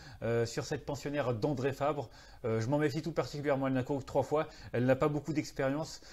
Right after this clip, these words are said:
mais à mon avis, elle est estimée. Elle est tout à fait capable de jouer un rôle très intéressant dans ce groupe un. Ensuite, en sixième position, j'ai retenu le numéro quatre, euh, Jumbly. Alors, elle aussi effectue, euh, le déplacement, une protégée, euh, d'Harry et Roger,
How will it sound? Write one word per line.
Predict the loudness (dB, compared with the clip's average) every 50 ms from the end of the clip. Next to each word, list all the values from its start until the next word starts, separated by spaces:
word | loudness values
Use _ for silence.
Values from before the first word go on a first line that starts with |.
| -20 -12 -4 0
mais | 4 6 6 6
à | 6
mon | 4 2 2
avis, | 2 2 4 2
elle | 2 2
est | 2 2 6 6 6 6
estimée. | 6 4 2 0 -2 -4 -2 -2 0 2 4
Elle | 4 4 4
est | 2 0
tout | -2 -4 0 0
à | 0 2
fait | 2 2 2 2
capable | 2 2 2 2 0 0 0
de | 0 0
jouer | 0 2 0 0
un | 2
rôle | 2 0 -2 -2
très | -4 -6 -2 0 0 2 2
intéressant | 0 0 0 0 0 0 0 -2 -2
dans | -2 -2
ce | 0 0
groupe | 0 -2 -2 -2 -4 -6 -8
un. | -10 -10 -10 -12 -18 -20 -20 -20 -20 -20 -20 -20 -20 -20 -20 -20 -20 -20 -20 -18 -18 -16 -6 -2
Ensuite, | 0 0 0 0 -2 -2
en | -2
sixième | -2 -2 -2 -2 -2 -2
position, | 0 -2 -2 -2 -2 -4 -6 -8 -8 -12 -16 -20 -18 -10 -4
j'ai | 0 0
retenu | 0 2 0 -2 -2 0 0
le | 0 0
numéro | 0 -2 -2 -2 -2
quatre, | 0 0 -2 -2 -4 -4 -4
euh, | -2 0 0 0 -2 -4 -6 -12 -20 -20 -12 -6
Jumbly. | -4 2 6 6 6 6 4 2 4 4
Alors, | 6 6 6 4 2 -2 -8 -18 -20 -20 -10 0 4
elle | 6 8
aussi | 8 8 6
effectue, | 4 4 4 0 -2 -2 2 6
euh, | 8 8 8
le | 8 8 8 8 10 10 8 8 6
déplacement, | 6 4 4 4 2 2 0 0 -2 -2 -2
une | -2 -2
protégée, | -4 -4 -2 0 0 0 2 2 4
euh, | 6 6 6 6
d'Harry | 6 6 4 4 4 2 2
et | 2 2 2
Roger, | 2 2 0 0 0 0 0 0